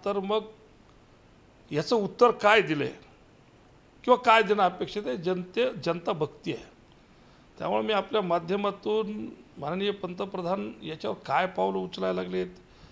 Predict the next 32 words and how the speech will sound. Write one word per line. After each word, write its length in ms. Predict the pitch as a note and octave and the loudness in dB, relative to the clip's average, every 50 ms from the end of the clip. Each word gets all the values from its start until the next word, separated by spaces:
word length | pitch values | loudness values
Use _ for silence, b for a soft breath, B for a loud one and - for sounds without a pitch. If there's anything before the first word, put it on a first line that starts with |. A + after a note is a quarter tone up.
| B B B B B B - - - - - - - - - - - - - - - | B B B B B B -20 -20 -20 -20 -20 -20 -20 -20 -20 -20 -20 -20 -20 -20 -4
काय 260 | - C3+ D3+ F3+ F#3 F#3 | 2 4 6 6 4 4
नाही 180 | F#3 F3+ F2 | 0 -2 -4
करायला 420 | - - F3 E3 E3+ E3+ E3+ E3+ E3 | -4 -4 -2 -2 0 0 0 -2 -4
लागलेत, 180 | D#3+ E3+ F3 F3+ - | -4 -6 -8 -8 -10
हे 440 | - - E3 F#3+ A3 - - - - - - - - | -8 -4 -2 -2 -2 -4 -6 -10 -16 -20 -20 -6 -4
आपल्यामार्फत 760 | G3 - - A3 G#3+ G3+ F#3+ F#3 F3 E3 - - F#3 F3+ F3 | -4 -4 0 0 0 0 2 -2 -4 -4 -4 -6 -6 -6 -6
मीसुद्धा, 540 | D#3+ C#3+ D3+ G3 G3 - F#3 F3 G3 F3+ F3+ | -6 -2 -2 -2 -2 -4 -2 -2 -2 -2 0
जसं 120 | E3 F3 | -4 -4
तुम्ही 320 | E3+ - F3+ E3 F3 - - | -4 -6 -6 -6 -4 -4 -4
मला 80 | E3 | -2
विचारता 500 | E2 E2 - D#3 F3+ - D#2 - D#2+ - | -2 -4 -4 -4 -6 -4 -4 -6 -6 -6
तसं 140 | - C3 E3 | -8 -10 -8
मीसुद्धा 360 | - D2+ D#2+ - - D#3 D#3+ | -8 -8 -10 -10 -8 -8 -10
पंतप्रधान 540 | D#3 D#3+ - D#3 D3 D3+ C#3+ D3 D3 - D3 | -8 -8 -12 -12 -12 -12 -12 -10 -10 -8 -10
साहेबाला 300 | C#3+ - C#3 D3 - E3 E3+ | -8 -10 -12 -12 -12 -14 -16
विचारू 280 | F3 - - - - C3+ | -16 -16 -14 -12 -10 -10
इच्छितो 380 | B2 B2 - C#3 - - - - - B B B B B B B B B B B B B - | -10 -10 -12 -14 -12 -14 -16 -16 -20 B B B B B B B B B B B B B -8
की 60 | G#3+ | -4
जे 160 | E3 D#3 F#3 | 4 4 6
काही 160 | F#3 A#3 A3+ | 6 6 2
कारवाई 380 | A3 - G3 F#3 F#3+ G3 G3+ G3+ | 4 4 4 4 6 4 2 2
त्यांनी 220 | F#3 G3 F#3+ G3+ | 0 0 0 0
आता 200 | F#3+ F#3 F#3 G3 | -2 -2 -2 -2
जे 100 | F#3 F3+ | -4 -2
सुरू 260 | F3 - - F3 F3 F#3+ | -4 -4 -4 -4 -4 -4
केल्या 260 | - - F#3+ F#3 G3+ G3 | -2 -2 -4 -4 -2 -6
ते 60 | - G#3 | -6 -6
काही 180 | - G3+ G3 | -6 -6 -6
पुरेशा 340 | - F#3 F3 F3 - - F3 | -4 -4 -4 -4 -2 -4 -6
नाही 260 | D3 C3 C3 C#3+ C#3 | -6 -4 -4 -4 -6
आहेत. 120 | A#2 - - - - - - b b b b b b b b b - | -6 -8 -14 -20 -20 -20 -20 b b b b b b b b b -6
त्याचं 220 | F3 D#3+ - | -6 -2 -2